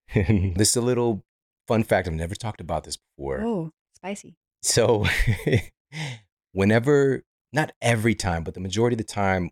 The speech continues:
Speaker 1: when I'm having a meal, like, my wife, maybe she,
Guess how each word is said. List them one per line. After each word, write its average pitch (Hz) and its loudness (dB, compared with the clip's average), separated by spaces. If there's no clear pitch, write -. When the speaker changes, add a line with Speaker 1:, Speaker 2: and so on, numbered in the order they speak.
Speaker 1:
when 87 -8
I'm 85 -4
having 90 -4
a 80 -2
meal, 82 0
like, 85 -6
my 87 2
wife, 92 0
maybe 90 -4
she, 87 0